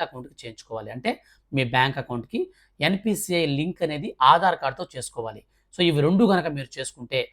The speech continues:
హండ్రెడ్ పర్సెంట్ మీకు మరో నాలుగు రోజుల్లో మన యొక్క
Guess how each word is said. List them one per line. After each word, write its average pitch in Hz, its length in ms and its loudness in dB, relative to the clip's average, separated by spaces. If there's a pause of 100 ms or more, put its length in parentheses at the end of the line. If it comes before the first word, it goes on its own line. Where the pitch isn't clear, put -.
(260)
హండ్రెడ్ 170 340 0
పర్సెంట్ 127 380 -4
మీకు 120 180 -4 (440)
మరో 139 200 4 (140)
నాలుగు 156 300 6
రోజుల్లో 139 360 2 (400)
మన 156 180 4
యొక్క 185 120 -2